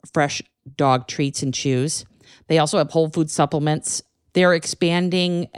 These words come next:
What I love about them is that you can utilize their offerings pretty much on every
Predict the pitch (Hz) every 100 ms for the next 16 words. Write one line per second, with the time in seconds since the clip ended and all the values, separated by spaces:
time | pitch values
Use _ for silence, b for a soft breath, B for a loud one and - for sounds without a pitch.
0 | 78 - - - - 185 185 180 185 208
1 | 190 170 165 175 160 135 147 - 156 160
2 | 175 - 185 170 B B B B - 190
3 | 247 262 220 196 185 170 151 156 170 151
4 | 139 - - 156 143 135 - - 139 131
5 | 120 _ - 143 143 147 143 135